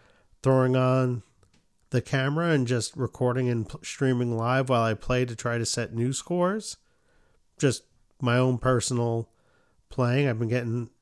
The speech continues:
getting a little better, but I said this in another podcast. I usually,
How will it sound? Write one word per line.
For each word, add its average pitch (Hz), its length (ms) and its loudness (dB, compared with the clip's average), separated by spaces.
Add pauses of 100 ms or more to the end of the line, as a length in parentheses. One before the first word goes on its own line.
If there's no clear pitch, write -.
(200)
getting 165 200 0
a 160 60 4
little 185 240 6
better, 117 460 0 (600)
but 120 100 2
I 117 160 2 (100)
said 139 280 0
this 127 180 2
in 127 80 0
another 127 240 2
podcast. 120 680 -2
I 123 40 2
usually, 123 500 0